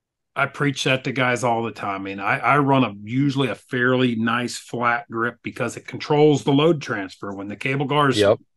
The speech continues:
Speaker 1: load and unload, you have to slow that motion down, and a flat grip does it best. So,
Speaker 2: Yeah.
Speaker 1: and I don't think a lot of, you know, new guys getting in the sport, they grab a bow, they shoot it, they, they don't have any idea what to look for. It just feels good, or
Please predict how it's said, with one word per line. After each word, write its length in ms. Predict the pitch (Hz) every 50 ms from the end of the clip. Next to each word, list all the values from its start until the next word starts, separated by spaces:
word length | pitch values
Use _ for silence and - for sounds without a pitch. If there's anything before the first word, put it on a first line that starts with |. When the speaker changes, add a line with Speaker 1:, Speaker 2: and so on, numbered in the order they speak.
| _ _
Speaker 1:
load 100 | 156 156
and 120 | 160 156 156
unload, 480 | 160 160 156 156 156 156 139 127 113
you 100 | 120 113
have 280 | - - 135 139 139 -
to 100 | - 135 - _ _ _ -
slow 400 | - - - 160 151 147 156 147
that 200 | 143 139 131 127
motion 400 | 127 127 123 123 - 135 120 110
down, 240 | 120 123 117 110
and 80 | 107 101
a 20 | 98
flat 340 | - - 127 123 123 - -
grip 180 | - 123 -
does 180 | - 120 110 101
it 100 | 101 107
best. 360 | 113 110 107 101 - - -
So, 300 | - 110 101 92 87 90 _ _ _ _ _ _ _ _ _ _ _ _ _ _ _ _ _ _ _ _ - -
Speaker 2:
Yeah. 180 | - 107 95
Speaker 1:
and 100 | 123 123
I 40 | 120
don't 220 | 123 156 147 135
think 160 | - 160 147 135
a 60 | 135
lot 260 | 131 135 139 143 139
of, 80 | 131 - _ _ _ _ _ -
you 120 | 160 143
know, 280 | 135 131 123 110 107 _ - _ _ _ - - _ _ _ _ _ _ _
new 240 | - 160 165 175 180
guys 320 | 147 165 151 139 127 113
getting 200 | - 151 143 117
in 100 | 131 127
the 80 | 123 117
sport, 400 | - - - 147 147 151 147 -
they 100 | 127 120
grab 280 | 107 127 139 139 - 117
a 20 |
bow, 380 | 107 104 110 135 135 135 135 120
they 120 | 117 113
shoot 280 | 104 - - 151 143 135
it, 180 | 143 135 - -
they, 180 | 117 120 117 - _ _ _ _ _ _ _
they 120 | 160 160 165
don't 160 | 160 143 127
have 140 | 123 113 120
any 220 | 123 131 135 135
idea 300 | 131 127 127 113 117 110 98
what 180 | 98 98 95
to 80 | - -
look 200 | 104 107 104 -
for. 260 | - - 95 90 90
It 40 | 101
just 220 | - - 110 -
feels 320 | - 147 147 151 143 135 -
good, 380 | - 143 139 135 139 135 127 123
or 240 | 110 107 107 101